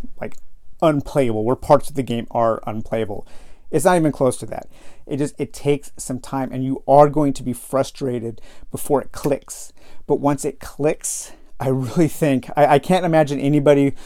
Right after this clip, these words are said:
who likes dungeon crawls and adventure games not liking this game. This game has a ton to offer, and I tried to show all of those things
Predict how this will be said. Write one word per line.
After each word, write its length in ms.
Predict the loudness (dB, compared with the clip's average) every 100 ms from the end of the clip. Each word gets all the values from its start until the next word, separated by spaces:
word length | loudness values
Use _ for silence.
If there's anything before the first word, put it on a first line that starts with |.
| -10 -6
who 180 | -2
likes 380 | 2 2 2 -2
dungeon 480 | -6 -4 -2 0 -4
crawls 420 | -2 0 2 0
and 160 | -4 -4
adventure 420 | -4 -4 -4 -4
games 320 | -4 -6 -6 -12 -14 -12 -6
not 340 | 0 0 0
liking 300 | -2 -2 -4
this 140 | -6 -6
game. 240 | -6 -4
This 120 | -4
game 200 | -4 -4
has 200 | -4 -6 -4
a 220 | -6 -6 -6
ton 640 | -4 -2 0 2 2 0 -4 -8
to 100 | -6 0
offer, 420 | -2 -2 -6 -8 -10 -14 -8
and 120 | -8
I 80 | -8
tried 340 | 0 4 6
to 80 | 4
show 480 | 0 2 2 2 0 2
all 280 | 4 4
of 140 | 4 6
those 280 | 4 2 -2
things 720 | 0 0 2 2 0 -6